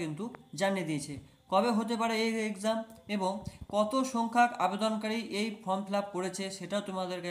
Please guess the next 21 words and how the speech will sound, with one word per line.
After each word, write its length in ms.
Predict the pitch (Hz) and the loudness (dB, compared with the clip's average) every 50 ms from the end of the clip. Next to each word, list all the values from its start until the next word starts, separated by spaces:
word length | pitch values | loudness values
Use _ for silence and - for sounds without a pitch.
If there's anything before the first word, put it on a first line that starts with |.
| 170 | -4
আমি 100 | 160 165 165 170 | -4 -4 -4 -4
এই 60 | 170 | -4
ভিডিওর 320 | 160 156 160 147 160 160 156 | -6 -6 -6 -6 -4 -4 -2
মাধ্যমে 280 | 156 139 135 147 160 196 226 - - - - - _ - 151 | -4 -4 -4 -6 -6 -6 -8 -10 -14 -20 -20 -20 _ -4 0
জানিয়ে 240 | 180 175 165 156 139 | 0 0 0 0 -2
দেবো। 160 | 139 131 123 127 127 - - - - - - 160 165 151 | -4 -6 -8 -12 -14 -16 -18 -18 -16 -6 0 2 4 4
আর 100 | 156 170 - - - - - | 4 2 -2 -8 -14 -12 -4
তোমাদের 300 | 190 196 208 208 214 214 208 208 - - - - - | 0 2 2 4 4 2 -2 -2 -6 -8 -6 -4 0
শূন্যপদ 460 | 214 233 240 254 262 254 247 247 220 - - - - - - | 2 4 4 4 6 6 6 4 4 2 -6 -12 -14 -6 -2
সংখ্যাটাও 440 | 214 214 220 202 220 214 220 220 220 | -2 0 0 0 2 4 4 4 4
যে 120 | 208 214 214 208 | 4 2 0 2
কত 200 | 202 185 190 - 214 202 175 | 2 2 2 2 0 -2 -2
হতে 180 | 196 196 202 | -2 -2 -2
পারে, 220 | 196 - 156 147 180 214 - - - - - _ - - | 0 0 0 0 0 -4 -8 -12 -18 -20 -20 _ -10 -8
সেটাও 260 | 190 180 202 220 214 208 | -4 -2 0 0 0 0
কিন্তু 220 | 196 180 165 170 214 254 262 - 196 180 | -2 -4 -4 -4 -6 -6 -8 -8 -6 -6
এই 60 | 180 | -4
ভিডিওর 320 | 165 165 175 165 185 185 180 | -4 -2 -2 -2 -2 0 0
মাধ্যমে 260 | 170 156 143 175 175 165 | -2 -2 -2 -4 -6 -6
আমি 80 | 160 165 156 160 | -6 -6 -6 -6
তোমাদেরকে 360 | 156 156 151 147 139 - | -4 -4 -4 -4 -6 -8